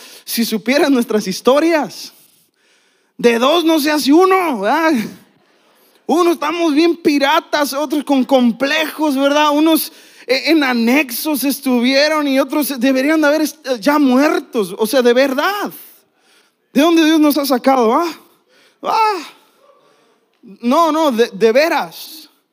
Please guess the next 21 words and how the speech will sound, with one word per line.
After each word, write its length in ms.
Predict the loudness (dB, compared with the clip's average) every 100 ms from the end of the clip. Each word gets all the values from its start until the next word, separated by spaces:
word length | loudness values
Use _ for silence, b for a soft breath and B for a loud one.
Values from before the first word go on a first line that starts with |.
| _ _ _ _ _ _ _ _ _ _ _
Pero 180 | -4 -2
ahí 140 | 0
es 100 | 0
donde 180 | -2 -2
Dios 220 | -2 -2
deposita, 600 | -2 -4 -6 -6 -4 -2
en 100 | 0
la 100 | 0
sencillez 1120 | -2 -2 -2 -2 -8 -10 -6 -2 0 0 -2 -4
de 80 |
un 120 | -2 0
niño, 540 | 0 0 -2 -6 -12 _ _ _ _ _ _ _
en 80 | 0
una 180 | 2 4
hormiguita 1000 | 2 2 0 0 0 0 -2 -2 -4 -14 _ _ _ _ _ _ _ _
trabajando. 1000 | -8 -6 -6 -8 -8 -6 -4 -6 -8 -16 _ _ _ _ _ _ -2
En 180 | 0
eso 420 | 0 -2 -2 -2 0
Dios 220 | 2 0
deposita 640 | -2 -4 -10 -10 -8 -8
su 420 | -8 -6 -4 -4